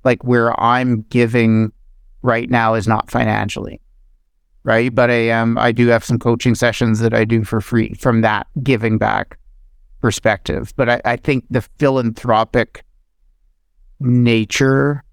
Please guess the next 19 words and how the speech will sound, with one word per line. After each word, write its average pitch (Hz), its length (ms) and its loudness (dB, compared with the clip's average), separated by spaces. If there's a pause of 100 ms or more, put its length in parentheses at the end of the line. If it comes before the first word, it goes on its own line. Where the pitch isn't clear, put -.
(420)
is 127 160 0
so 127 320 -2
important, 131 720 0
the, 113 460 0
the 117 260 -2 (140)
mindset 117 1080 0 (680)
of 127 300 0
giving 127 500 0
and 123 280 2
supporting, 123 760 0 (380)
because 120 460 -2
the 117 120 2
more 113 280 4
we 113 140 0
give, 110 260 0
the 117 80 0
more 110 220 2
we 110 120 0
get. 107 560 -4